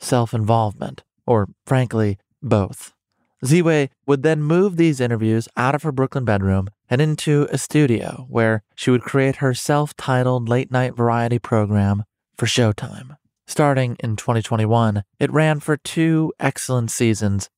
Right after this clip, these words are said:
before abruptly being canceled this past spring.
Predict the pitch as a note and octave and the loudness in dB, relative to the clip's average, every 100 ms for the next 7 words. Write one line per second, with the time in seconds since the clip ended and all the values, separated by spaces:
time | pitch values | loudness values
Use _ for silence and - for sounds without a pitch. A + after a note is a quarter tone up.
0 | - A#2 B2 B2 A#2+ C3+ A#2+ C3 B2+ A#2+ | -4 0 2 2 2 -2 0 0 0 -2
1 | A#2+ A2+ A#2 A2+ A2 B2 G#2+ - G#2 F#2+ | -2 0 0 -2 -4 -2 -2 -2 -4 -4
2 | G#2 _ _ A#2 A2 - A2+ G2+ - - | -6 _ _ -2 0 0 -2 0 -2 -6
3 | A2+ - | -6 -6